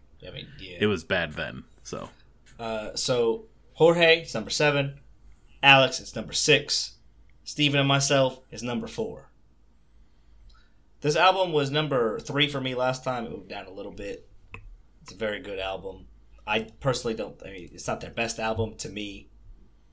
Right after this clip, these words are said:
Speaker 1: Uh, I guess it isn't their best album for any of us, really. We have a different album above it, Steve and I. It's
Speaker 2: Peter Poor.
Speaker 1: People's Instinctive Travels. Steve and Alex, or, uh, Alex and Jorge,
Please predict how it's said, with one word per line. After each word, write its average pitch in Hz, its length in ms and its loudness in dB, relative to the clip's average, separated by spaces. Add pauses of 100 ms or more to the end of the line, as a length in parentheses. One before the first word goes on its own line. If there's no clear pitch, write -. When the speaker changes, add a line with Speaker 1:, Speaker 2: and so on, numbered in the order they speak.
(680)
Speaker 1:
Uh, 87 1000 -14 (500)
I 110 120 0
guess 127 200 -2
it 117 60 -6
isn't 110 220 -6
their 101 100 -6
best 104 240 -6
album 95 220 -8
for 98 140 -12
any 98 180 -10
of 90 140 -12
us, - 360 -6 (180)
really. 95 480 -16
We 101 100 -12
have 95 120 -6
a 92 60 -10
different 92 340 -12
album 95 400 -16
above 92 260 -14
it, 92 160 -14
Steve 92 220 -14
and 90 140 -16
I. 95 160 -12
It's - 420 -10 (720)
Speaker 2:
Peter 127 160 2
Poor. 104 480 0 (160)
Speaker 1:
People's 120 320 0
Instinctive 101 400 -12
Travels. 120 640 0 (2000)
Steve 98 300 -12
and 98 140 -16
Alex, 98 640 -12 (160)
or, 95 160 -12
uh, 90 260 -14
Alex 101 400 -8
and 92 340 -16
Jorge, 110 640 -2